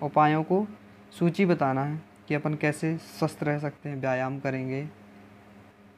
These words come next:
और क्या करेंगे, टाइम से उठेंगे,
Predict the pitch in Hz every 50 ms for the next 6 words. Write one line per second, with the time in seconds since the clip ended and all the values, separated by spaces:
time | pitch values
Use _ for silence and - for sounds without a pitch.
0 | - - - - - - 139 143 143 143 160 156 147 147 143 139 139 139 139 147
1 | 160 160 160 - - - - - - - - - - - - - - - - -
2 | - - - - - - - - - - - - - - - - - - - -
3 | - 143 131 135 139 131 - 147 139 131 - 147 139 135 131 135 135 135 139